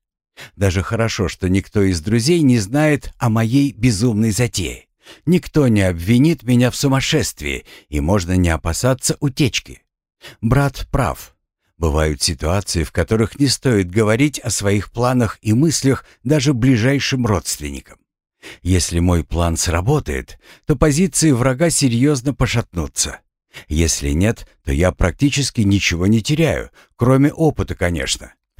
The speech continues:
так как в случае провала сто процентов отправлюсь на виртуальное кладбище.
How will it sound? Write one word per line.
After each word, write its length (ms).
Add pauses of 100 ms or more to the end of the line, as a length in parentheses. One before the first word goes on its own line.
(260)
так 180
как 200
в 60
случае 520
провала 680 (120)
сто 320
процентов 840
отправлюсь 800
на 100
виртуальное 720
кладбище. 640